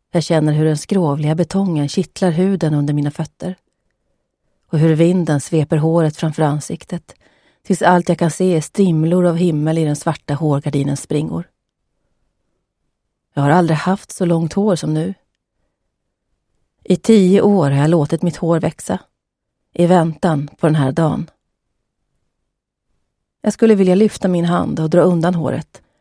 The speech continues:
för att få se allt av den sista soluppgången. Men jag vill inte röra mig.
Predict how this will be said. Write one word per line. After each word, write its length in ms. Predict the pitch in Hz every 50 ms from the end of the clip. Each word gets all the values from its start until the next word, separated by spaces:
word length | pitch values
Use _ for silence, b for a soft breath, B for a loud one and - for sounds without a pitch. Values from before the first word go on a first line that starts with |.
| _ _ _ _ _ _ _ _ _ _
för 100 | - 202
att 60 | 180
få 120 | - 202 185
se 260 | - - 214 208 -
allt 300 | 190 180 170 165 - -
av 60 | 160
den 140 | - 170 156
sista 320 | - 180 160 - - 151
soluppgången. 720 | 151 - 160 151 147 147 _ - 185 180 190 - - 185 185 _ _ _ _ _ _ _ _ _ _ _ _ _ _ _ _ _ _ _ _ _ _ _ _ _ _ _ _ _ _ _ -
Men 120 | 185 175
jag 100 | 175 175
vill 180 | 165 175 175 175
inte 180 | 165 151 170
röra 320 | 160 180 165 139 147 156 151
mig. 300 | 127 - - - _